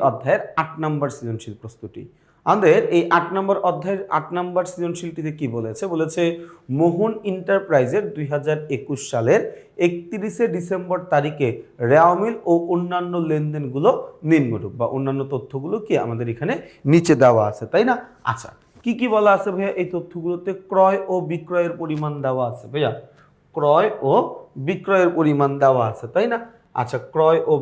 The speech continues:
বিক্রয়, ওকে, ক্রয় ও বিক্রয়, ক্রয় ও বিক্রয়ের পরে দেওয়া আছে হচ্ছে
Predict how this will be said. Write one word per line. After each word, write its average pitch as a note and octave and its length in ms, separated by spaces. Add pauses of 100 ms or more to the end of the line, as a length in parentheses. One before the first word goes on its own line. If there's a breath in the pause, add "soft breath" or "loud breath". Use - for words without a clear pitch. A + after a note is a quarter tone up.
বিক্রয়, A#2 520 (680)
ওকে, A2+ 180 (160)
ক্রয় D#3 280 (100)
ও - 20 (140)
বিক্রয়, C3+ 420 (120)
ক্রয় E3 300
ও - 20 (120)
বিক্রয়ের E3+ 400
পরে F3+ 220
দেওয়া D#3 220
আছে E3 160
হচ্ছে D#3+ 200